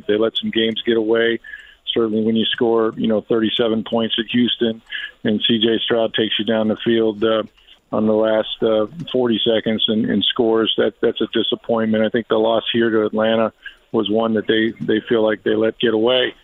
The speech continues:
But the reality is they're in a division, um, that is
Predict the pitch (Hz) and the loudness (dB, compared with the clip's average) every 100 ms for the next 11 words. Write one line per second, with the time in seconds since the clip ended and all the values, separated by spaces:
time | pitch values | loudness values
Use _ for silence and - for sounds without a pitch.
0 | - - - 131 120 127 143 165 139 131 | -20 -20 -6 -4 0 0 0 0 0 2
1 | 139 131 113 123 131 120 113 123 120 123 | 2 2 0 0 0 0 2 2 2 0
2 | 120 - - - 113 113 107 104 107 _ | -4 -10 -16 -4 0 2 0 -2 -6 _
3 | - 104 - | -4 -4 -4